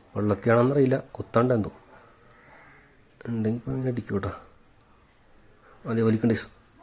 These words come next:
ആ, കരിമീനാണ് ഗൈസ്. നമുക്ക് ദേ ഫസ്റ്റത്തെ കരിമീൻ അടിച്ചിട്ടുണ്ട് ഗൈസ്. ആടാ, ചെറിയ ടൈപ്പ് കരിമീനാണ്. കാണിച്ചു തരാം ട്ടാ. കണ്ട, ഒരു ഇടത്തരം കരിമീനാണ് ഗൈസ്.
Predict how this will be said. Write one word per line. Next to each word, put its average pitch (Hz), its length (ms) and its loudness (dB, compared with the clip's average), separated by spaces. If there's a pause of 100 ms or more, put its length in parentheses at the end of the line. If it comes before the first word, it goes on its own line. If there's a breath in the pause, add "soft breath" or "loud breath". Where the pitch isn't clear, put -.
(800)
ആ, - 20 4 (200)
കരിമീനാണ് 123 380 8
ഗൈസ്. 113 200 2
നമുക്ക് 113 200 4
ദേ 120 60 4 (100)
ഫസ്റ്റത്തെ - 540 4
കരിമീൻ 123 260 6
അടിച്ചിട്ടുണ്ട് 113 280 2
ഗൈസ്. - 160 -4 (800 loud breath)
ആടാ, 113 140 6 (140)
ചെറിയ 120 260 6
ടൈപ്പ് 123 180 6
കരിമീനാണ്. 131 380 4 (800)
കാണിച്ചു 113 200 2
തരാം 107 140 2
ട്ടാ. 98 80 0 (1900 loud breath)
കണ്ട, 131 140 8 (160)
ഒരു 113 160 8
ഇടത്തരം 120 580 6
കരിമീനാണ് 135 440 8
ഗൈസ്. 101 220 0